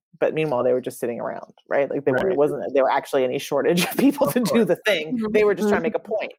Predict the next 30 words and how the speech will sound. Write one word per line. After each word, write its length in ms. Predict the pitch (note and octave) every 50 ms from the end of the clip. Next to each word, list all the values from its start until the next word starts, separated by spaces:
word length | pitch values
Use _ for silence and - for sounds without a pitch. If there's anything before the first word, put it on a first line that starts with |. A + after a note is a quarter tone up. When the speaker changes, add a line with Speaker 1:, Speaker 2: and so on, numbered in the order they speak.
| _ _
Speaker 1:
right? 300 | D#3+ E3+ E3+ F3 F3 - - - -
Speaker 3:
Yeah. 360 | G3+ G3 F#3+ G3 F#3 F3 E3+ E3
Speaker 1:
And, 200 | D#3+ D#3+ D#3 - _ -
and 200 | E3+ E3 E3 D#3+
to 80 | - D#3+
get 200 | C#3 E3 - -
people 180 | F3 - - D3+
to 60 | D#3+
get 160 | C#3+ D3 C#3+
their 100 | D3+ D3+
budget 320 | - B3 C4+ A3 E3+ - -
back. 220 | B2+ - - C3+ - _ D#3
And 160 | F3 E3+ -
so 340 | - - E3 E3 E3 D#3+ D#3
Seattle 440 | D#3 - F3+ F3 F3 A3+ C4 A#3 E3+
folks 360 | - - D3 D3 D3+ - -
were 100 | D#3+ D3+
like, 200 | D3 D3 C#3+ - _ _ -
"Haha, 440 | - F3+ F#3+ F#3 E3+ C#3 - - D#3+
okay, 400 | E3+ - D#3+ C3 C3 C#3 D3 D#3+ _ _ - -
we're 120 | - D#3+ D#3
not 140 | - -
falling 260 | - F#3 F3+ D#3 C3+ -
for 120 | D3 C#3+
that." 320 | F3 G#3 F#3+ D3+ C#3 - - _ _ _ _ _ _ _ _ _ _ _
So 160 | - - G3+
they 240 | E3 E3 F3+ F#3+ G3+
put 320 | G3 - - G#3 F3+ - - -
in 220 | F3+ E3+ E3 D#3+
their 480 | D#3 D#3 D3+ D3+ D3+ D3 C#3+ C#3+ -